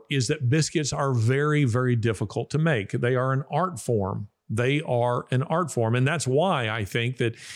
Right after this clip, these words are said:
when you look at a place like Chick-fil-A and various others, McDonald's has a biscuit. It's not really a biscuit, it's just bread. Why I think the Southern biscuit is dying. And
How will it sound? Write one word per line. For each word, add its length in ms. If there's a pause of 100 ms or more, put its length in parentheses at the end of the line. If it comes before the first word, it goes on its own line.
(140)
when 240
you 180
look 200
at 60
a 60
place 320
like 160
Chick-fil-A 520
and 140
various 320
others, 340
McDonald's 580
has 200
a 40
biscuit. 340
It's 140
not 180
really 240
a 40
biscuit, 280
it's 80
just 200
bread. 520 (1700)
Why 840
I 240
think 400
the 120
Southern 440
biscuit 400
is 200
dying. 720 (180)
And 220